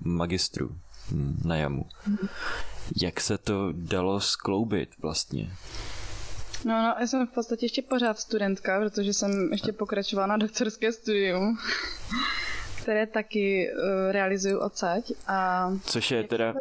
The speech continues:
Speaker 1: promiň, což je vlastně takový jako, eh, důkaz toho, že se to dá skloubit a dobře. <laughs>
Speaker 2: Dá se to skloubit, ale samozřejmě je potřeba mnoha kompromisů.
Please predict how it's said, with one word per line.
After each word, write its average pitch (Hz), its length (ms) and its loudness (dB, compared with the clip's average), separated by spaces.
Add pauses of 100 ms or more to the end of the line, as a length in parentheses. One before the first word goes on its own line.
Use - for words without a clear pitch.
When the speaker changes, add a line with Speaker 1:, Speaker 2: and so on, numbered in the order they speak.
(280)
Speaker 1:
promiň, 104 260 0
což 120 180 2
je 131 80 2
vlastně 110 260 2
takový 104 280 2
jako, 104 420 0
eh, 98 460 2
důkaz 104 440 0
toho, 101 180 0
že 98 100 2
se 110 140 2
to 104 120 0
dá 92 220 0
skloubit 92 580 0
a 101 80 0
dobře. 90 520 0 (160)
<laughs> - 960 -2
Speaker 2:
Dá 208 160 2
se 226 120 0
to 208 140 0
skloubit, 196 680 2 (120)
ale 214 200 2
samozřejmě 214 920 2 (120)
je 214 100 0
potřeba 208 840 0 (140)
mnoha 214 440 2
kompromisů. 208 1040 2